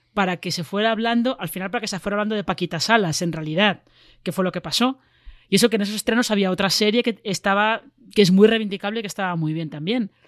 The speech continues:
Pero eso, fueron como, empezaron moviéndose un poco, eh, a partir de, yo creo que siempre tuvieron como muy, muy en la cabeza la idea de,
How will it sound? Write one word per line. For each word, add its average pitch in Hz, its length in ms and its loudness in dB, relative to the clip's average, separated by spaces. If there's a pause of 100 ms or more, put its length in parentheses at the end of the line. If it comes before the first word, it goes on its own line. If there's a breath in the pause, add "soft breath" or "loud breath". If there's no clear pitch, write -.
(340 soft breath)
Pero 190 640 0
eso, 254 220 -4
fueron 254 320 -4
como, 226 680 -6 (480 loud breath)
empezaron 208 520 0
moviéndose 247 580 -2
un 214 100 -2
poco, 214 1080 -4
eh, 180 680 -8 (160)
a 214 160 -2
partir 190 420 0
de, 240 320 0 (320 loud breath)
yo 220 80 4
creo 262 100 6
que 269 80 0
siempre 247 280 -2
tuvieron 247 280 -2
como 214 220 -2
muy, 214 680 -2
muy 196 160 -6
en 214 60 -4
la 220 60 0
cabeza 208 400 -4
la 208 80 -2
idea 185 320 -2
de, 233 240 -4